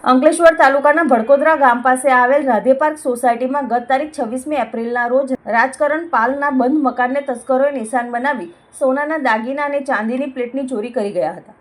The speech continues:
રાજકારણ પાલે રૂપિયા ત્રણ લાખ ઓગણીસ હજાર માલમત્તાની ચોરી અંગે જી આઈ ડી સી પોલીસ મથકમાં ફરિયાદ નોંધાવી હતી. પોલીસે ગુનો નોંધી તપાસ શરૂ કરી હતી. દરમિયાન જી આઈ ડી સી પોલીસે મળેલી માહિતીના આધારે હાલ ભડકોદરાની નવી નગરીમાં રહેતા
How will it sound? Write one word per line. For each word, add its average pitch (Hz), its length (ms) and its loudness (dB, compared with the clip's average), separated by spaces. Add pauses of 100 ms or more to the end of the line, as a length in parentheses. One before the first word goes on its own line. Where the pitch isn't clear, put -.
(140)
રાજકારણ 294 540 -2 (100)
પાલે 226 300 -2 (300)
રૂપિયા 311 340 0
ત્રણ 285 260 0
લાખ 294 360 -2
ઓગણીસ 269 280 -4 (140)
હજાર 262 160 4 (240)
માલમત્તાની 285 720 -2
ચોરી 247 300 -2
અંગે 254 180 -8 (400)
જી 247 160 4
આઈ 277 80 4
ડી 311 160 -4
સી 339 160 -8
પોલીસ 277 320 -4
મથકમાં 254 420 -6
ફરિયાદ 233 320 -2
નોંધાવી 185 400 -4
હતી. 160 220 -18 (360)
પોલીસે 302 380 0
ગુનો 277 300 -2
નોંધી 302 240 -6
તપાસ 247 320 -2
શરૂ 240 240 -6
કરી 180 240 -6
હતી. 160 220 -14 (220)
દરમિયાન 262 400 -4
જી 262 120 2
આઈ 254 80 2
ડી 277 140 -8
સી 339 180 -8
પોલીસે 262 380 -4
મળેલી 277 360 -2
માહિતીના 254 420 -4
આધારે 240 360 -2
હાલ 254 240 0
ભડકોદરાની 262 680 -2
નવી 240 240 -4
નગરીમાં 240 480 -6
રહેતા 240 260 -2